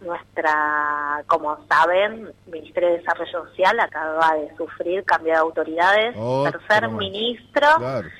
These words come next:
Speaker 1: en lo que va de los últimos ni tres años de gestión. Eh, así que, bueno, en principio, este plenario hoy, el,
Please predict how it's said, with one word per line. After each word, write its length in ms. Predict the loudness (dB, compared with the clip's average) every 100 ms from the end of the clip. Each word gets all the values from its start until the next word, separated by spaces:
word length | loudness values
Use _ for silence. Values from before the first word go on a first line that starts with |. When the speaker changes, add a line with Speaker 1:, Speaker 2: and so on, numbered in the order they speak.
| -20 _
Speaker 1:
en 300 | 4 4 2
lo 140 | -2
que 160 | 0 2
va 220 | 4 4
de 300 | 2 -2 -4
los 180 | -6 -12 -14
últimos 580 | -14 -10 -2 0 0 -4 -12
ni 260 | -16 -12 -8
tres 260 | -4 -4 2
años 400 | 0 2 -4 -8
de 80 | -10
gestión. 580 | -16 -8 0 2 0 -4 -16 -16 -18 -4
Eh, 520 | 0 2 2 0 -2 -4 -6 -12
así 160 | -12 -4
que, 120 | 0
bueno, 220 | 0 -2
en 80 | -8
principio, 840 | -12 -12 -14 -6 2 4 4 2 0
este 240 | -4 -4
plenario 600 | -4 -2 2 2 2 2
hoy, 200 | 2 2
el, 340 | 0 -2 -6